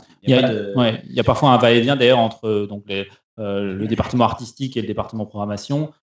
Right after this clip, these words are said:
Speaker 2: où on va, euh, euh, bon, bah, voilà, on fournit des outils et puis finalement on découvre la façon dont vous les utilisez et ça, ça vient réinfluencer la façon dont on fait évoluer, euh, le code pour, euh, s-, euh, soit de supporter ce que vous avez, euh, euh, décidé de mettre en place ou, euh,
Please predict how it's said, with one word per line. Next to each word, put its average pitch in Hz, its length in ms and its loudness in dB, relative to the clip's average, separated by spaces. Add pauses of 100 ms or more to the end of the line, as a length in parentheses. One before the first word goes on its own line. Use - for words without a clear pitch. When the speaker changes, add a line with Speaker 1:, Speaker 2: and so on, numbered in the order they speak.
(220)
Speaker 2:
où 110 140 -2
on 104 40 0
va, 113 340 4
euh, 98 500 -4 (480)
euh, 90 340 -10 (220)
bon, 120 220 -8
bah, 104 320 0
voilà, 113 240 2
on 107 40 2
fournit 135 220 4
des 120 220 4
outils 160 320 0
et 131 100 2
puis - 100 -18
finalement 123 300 0
on 120 40 2
découvre 120 380 0
la 110 80 6
façon 104 220 -8
dont 117 80 -6
vous 107 120 -6
les 101 120 -6
utilisez 117 880 -4
et 113 60 0
ça, 101 260 -2
ça 101 180 -8
vient 110 140 0
réinfluencer 113 640 -2
la 117 100 0
façon 113 240 -4
dont 110 80 -10
on 107 60 -14
fait 117 140 -10
évoluer, 107 500 -4 (240)
euh, 104 160 -2
le 107 120 0
code 123 360 2
pour, 120 320 -4 (200)
euh, 110 180 -8
s-, 107 160 -14
euh, - 260 -16 (260)
soit - 320 0
de - 60 0
supporter 127 420 0
ce 120 80 -8
que 120 80 -8
vous 107 160 -6
avez, 104 320 -4
euh, 90 200 -6 (400)
euh, 107 140 -12
décidé 113 400 -2
de 101 100 -2
mettre 98 220 -8
en - 40 -18
place 127 440 -4
ou, 110 200 -4
euh, 95 240 -2